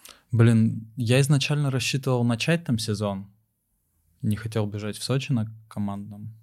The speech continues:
Думал там. Ну, да нет, это, у нас не так много выбора стартов. Поэтому, в принципе, все старты, которые есть, мы на них на всех выступаем.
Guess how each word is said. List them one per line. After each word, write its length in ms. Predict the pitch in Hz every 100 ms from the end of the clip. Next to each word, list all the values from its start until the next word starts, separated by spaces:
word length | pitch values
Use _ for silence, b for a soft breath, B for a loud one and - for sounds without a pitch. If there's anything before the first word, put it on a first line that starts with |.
| _ _ -
Думал 300 | 110 107 107
там. 380 | 107 101 110 110 - 117
Ну, 480 | 107 107 107 110 110 - _
да 200 | - 113
нет, 380 | 110 131 185 - -
это, 160 | 107 - _ _ _ -
у 60 | 123
нас 260 | 117 117
не 100 | 131
так 240 | 120 127 -
много 260 | 127 123
выбора 600 | 110 113 156 147 107 107 -
стартов. 460 | - 104 107 - - b b b b -
Поэтому, 260 | 104 110
в 100 | 110
принципе, 360 | 110 113 110 110
все 200 | - 113
старты, 380 | 107 113 113 113
которые 400 | 110 110 107 107
есть, 420 | 120 135 - -
мы 240 | 107 104 104
на 140 | 104
них 280 | 104 110 -
на 80 | 98
всех 340 | - 107 -
выступаем. 600 | 110 110 - 104 104 107